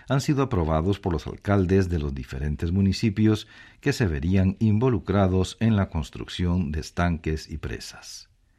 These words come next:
El plan prevé la detención de doscientos setenta y tres millones de metros cúbicos de agua.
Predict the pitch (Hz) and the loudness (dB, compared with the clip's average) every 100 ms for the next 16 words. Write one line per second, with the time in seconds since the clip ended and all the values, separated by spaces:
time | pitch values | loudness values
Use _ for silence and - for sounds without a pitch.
0 | _ _ _ - 101 95 95 95 95 78 | _ _ _ -4 -2 2 2 2 2 -2
1 | 67 78 76 69 - 65 - - 87 85 | -2 -2 -2 -6 -8 -10 -6 -2 0 2
2 | 80 76 - - - 82 80 71 - 123 | 0 -4 -10 -20 -18 -8 -6 -6 -4 -4
3 | 131 - 127 - 104 - 76 65 69 64 | -4 -8 -10 -6 -6 -2 -4 -4 -6 -8
4 | - 113 131 113 80 69 110 120 110 85 | -4 -2 0 0 -2 0 0 2 0 -2
5 | 71 85 78 80 - 104 104 101 98 95 | -2 -2 -2 -6 -6 -2 0 0 0 0
6 | 76 64 50 50 - | 0 -4 -8 -14 -20